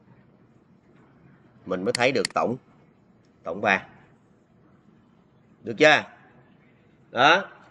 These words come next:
Như vậy thì tùy muốn trả về hay không, muốn truyền tham số vào hay không, đó là tùy mình.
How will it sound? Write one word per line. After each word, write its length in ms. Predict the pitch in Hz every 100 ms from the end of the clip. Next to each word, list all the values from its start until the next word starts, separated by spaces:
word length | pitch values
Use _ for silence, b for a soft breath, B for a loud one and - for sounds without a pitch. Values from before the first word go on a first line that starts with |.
| - 135
Như 120 | 165
vậy 180 | 135 127
thì 220 | 143 127
tùy 440 | - 147 147 135 - - _ _ _ _ 147
muốn 300 | 180 254 277 -
trả 200 | 131 170
về 240 | 165 135
hay 160 | 143 156
không, 300 | 165 160 160 - _ _ _ _ _ _ _ _ _ _ _ _ _ _
muốn 300 | 143 190 247
truyền 200 | 156 135 127
tham 220 | 156 156
số 280 | - 160 202
vào 320 | 165 123 120
hay 160 | 135 147
không, 300 | 165 156 143 _ _ _ _ _ _ _ _ _ _ _ -
đó 140 | 139
là 140 | 143
tùy 440 | 110 - - 120 104
mình. 200 | 104